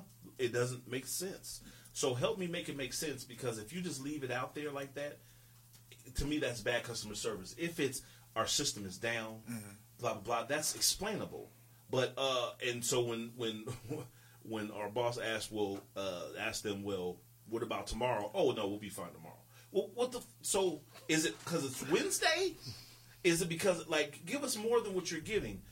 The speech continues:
Speaker 1: Now, if the person on the other end of that phone doesn't have the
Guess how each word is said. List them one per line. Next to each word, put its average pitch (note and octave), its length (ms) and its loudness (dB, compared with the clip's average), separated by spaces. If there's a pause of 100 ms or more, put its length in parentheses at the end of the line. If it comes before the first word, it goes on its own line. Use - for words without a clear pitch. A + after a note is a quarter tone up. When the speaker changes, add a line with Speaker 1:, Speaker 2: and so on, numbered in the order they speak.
(160)
Speaker 1:
Now, G#3 440 0 (300)
if F#3+ 160 2
the F3 80 -2
person G#3+ 340 0
on F3+ 120 0
the F3 120 -2
other F3+ 160 -2
end F#3 140 -6
of D#3+ 60 -8
that C#3+ 180 0
phone E3 580 -8 (220)
doesn't D3 320 4
have D3 240 -4
the D3 80 -8